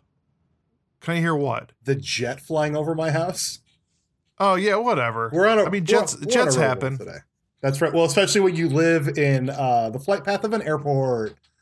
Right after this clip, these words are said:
Speaker 1: We're
Speaker 2: Uh,
Speaker 1: recording from a airport today.
Speaker 2: Yeah, I,
Speaker 1: Um,
Speaker 2: we're, we're in the Delta terminal. Uh, we're in the Admirals
Speaker 1: Mm-hmm.
Speaker 2: Club, as it were. Uh, the drinks are great.
Speaker 1: They are great. I'm having a water.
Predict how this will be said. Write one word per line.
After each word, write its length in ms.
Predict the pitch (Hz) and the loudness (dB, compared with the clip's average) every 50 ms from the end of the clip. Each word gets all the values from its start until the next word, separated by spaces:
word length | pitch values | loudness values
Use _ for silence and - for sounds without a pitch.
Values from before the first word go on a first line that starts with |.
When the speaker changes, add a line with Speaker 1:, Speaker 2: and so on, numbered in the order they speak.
| _ _ _ _ _ _ - | _ _ _ _ _ _ 4
Speaker 1:
We're 80 | 180 | 4
Speaker 2:
Uh, 200 | 180 185 185 180 170 | 6 6 6 6 4
Speaker 1:
recording 640 | - - 190 185 180 175 180 180 170 170 160 151 151 | 2 0 0 0 0 0 0 -2 -2 -2 -4 -4 -4
from 300 | - 175 160 151 151 143 - | -2 0 0 0 0 -2 -4
a 460 | 127 143 143 139 139 139 135 135 135 - | -2 0 0 2 2 2 0 0 -2 -4
airport 500 | - 139 131 123 120 - 127 123 117 117 | -4 -4 -4 -4 -4 -6 -6 -6 -6 -6
today. 420 | - 123 117 120 117 113 113 113 | -8 -6 -6 -4 -4 -4 -4 -2
Speaker 2:
Yeah, 200 | 151 139 123 120 139 | 0 0 0 0 2
I, 600 | 147 151 147 143 - 123 117 110 110 113 113 110 | 2 2 2 2 0 -2 -2 -2 -2 -4 -4 -4
Speaker 1:
Um, 80 | 104 147 | -4 -2
Speaker 2:
we're, 220 | 147 165 170 - | -2 -2 -2 -2
we're 180 | 165 160 160 156 | -2 -2 0 0
in 140 | 160 165 175 | 0 0 0
the 80 | 185 | 0
Delta 340 | 175 143 160 143 135 139 143 | 0 2 2 0 0 0 -2
terminal. 560 | 135 143 131 120 120 117 117 123 143 139 - - _ - _ _ - | -2 -2 -2 -2 -2 -4 -6 -6 -8 -10 -12 -18 _ -20 _ _ -6
Uh, 180 | 127 120 117 117 | -4 -2 -2 0
we're 100 | 131 135 | 0 0
in 60 | 143 | 0
the 120 | 139 139 | 0 2
Admirals 560 | 139 139 139 143 139 131 123 120 113 113 - | 2 2 2 2 2 2 0 0 -2 -2 -4
Speaker 1:
Mm-hmm. 80 | - - | -6 -4
Speaker 2:
Club, 380 | - 127 113 107 110 117 123 139 139 | -4 -2 -2 -2 -2 -4 -6 -8 -6
as 160 | 135 127 123 | -4 -4 -4
it 160 | 113 127 110 107 | -4 -6 -6 -8
were. 300 | 110 110 113 135 143 139 - _ _ _ _ _ _ _ _ _ - | -8 -8 -8 -8 -10 -12 -16 _ _ _ _ _ _ _ _ _ -4
Uh, 600 | 139 139 135 135 131 127 131 127 120 127 131 104 | -2 0 0 0 -2 -2 -4 -6 -8 -8 -8 -6
the 100 | 131 135 | -4 -4
drinks 360 | 117 127 127 147 151 139 143 | -2 0 0 0 0 0 -2
are 60 | 143 120 | -4 -4
great. 380 | - 110 95 - - - _ _ _ _ _ _ _ _ _ _ _ _ _ _ _ _ _ _ - | -4 -6 -8 -8 -12 -18 _ _ _ _ _ _ _ _ _ _ _ _ _ _ _ _ _ _ -6
Speaker 1:
They 120 | 127 123 | -4 -2
are 180 | 123 117 113 110 | -2 -2 -4 -4
great. 300 | - - 117 - - - | -6 -8 -8 -8 -6 -6
I'm 140 | 139 143 147 | -4 -4 -2
having 340 | 156 165 175 160 165 147 | -2 -2 -2 -2 -2 -4
a 80 | 135 120 | -4 -4
water. 580 | 120 113 113 107 101 101 101 - - - - | -4 -4 -4 -4 -6 -6 -8 -10 -12 -16 -20